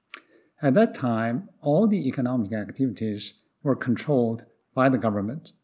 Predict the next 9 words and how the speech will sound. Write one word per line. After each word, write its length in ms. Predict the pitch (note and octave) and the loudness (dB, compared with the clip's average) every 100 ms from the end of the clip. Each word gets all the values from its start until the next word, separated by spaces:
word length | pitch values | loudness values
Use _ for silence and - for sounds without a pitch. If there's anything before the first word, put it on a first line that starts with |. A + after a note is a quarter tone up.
| _ | _
almost 320 | F#3 F#3 - | 0 0 0
hundred 320 | F3 E3+ D#3+ | 0 0 0
percent 340 | B2+ - D#3+ D#3+ | -2 4 4 4
of 120 | C3+ | 0
it. 260 | C3 - - _ | -10 -18 -20 _
There 120 | C3 | -2
was 180 | A#2+ - | -2 0
nothing 340 | D#3 D#3 D3 C#3 | 2 2 2 4
left. 440 | F3 - - | 2 -2 -10